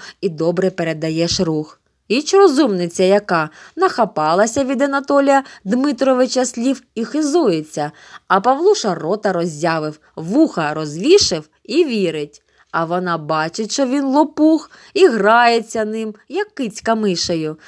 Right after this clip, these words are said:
і тягне його в той гурток, бо, мабуть, хоче, щоб він її портрети малював,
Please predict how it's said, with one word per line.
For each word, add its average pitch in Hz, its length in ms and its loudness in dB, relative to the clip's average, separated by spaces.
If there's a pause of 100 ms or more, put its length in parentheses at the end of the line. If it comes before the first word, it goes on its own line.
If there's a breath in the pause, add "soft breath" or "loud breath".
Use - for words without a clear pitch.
(160 loud breath)
і 180 120 -10
тягне 226 540 0
його 254 200 0
в 240 60 -6
той 254 160 0
гурток, 220 640 -2 (280 loud breath)
бо, 202 80 2
мабуть, 214 360 0
хоче, 254 400 2
щоб 196 320 -2
він 302 300 2
її 202 340 0 (220 soft breath)
портрети 262 580 2
малював, 208 600 2